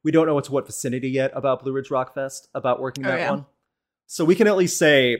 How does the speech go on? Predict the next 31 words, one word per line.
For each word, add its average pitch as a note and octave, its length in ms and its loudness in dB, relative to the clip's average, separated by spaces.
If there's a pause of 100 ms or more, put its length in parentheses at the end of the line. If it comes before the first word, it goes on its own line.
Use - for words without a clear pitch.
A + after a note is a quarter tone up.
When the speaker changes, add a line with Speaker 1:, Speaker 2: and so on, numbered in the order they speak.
Speaker 1:
publicly B2+ 360 -4
that A#2+ 140 0
we B2 100 -2
were B2 100 -2
pre-confirmed B2 800 -4
to - 180 -14
go B2 160 0
to, A2+ 380 -6
uh, A#2 200 2
Blue A2+ 180 -10
Ridge A2 160 -8
Rock G#2+ 180 -4
Fest A2+ 180 -6
to A2+ 60 -20
work A2+ 200 -10
that. G#2+ 260 -6 (340)
Don't E3 240 2
know D#3 160 2
Speaker 2:
Yeah. D3 60 2
Speaker 1:
to D3 160 -8
what C3 100 0
extent. - 560 -8
If C#3 100 -12
we C3 60 -10
can A#2+ 180 -10
work B2 220 -8
media B2 460 -2
and A2+ 260 -4
talk B2+ 240 -4
with - 140 -18
bands, A#2 420 -4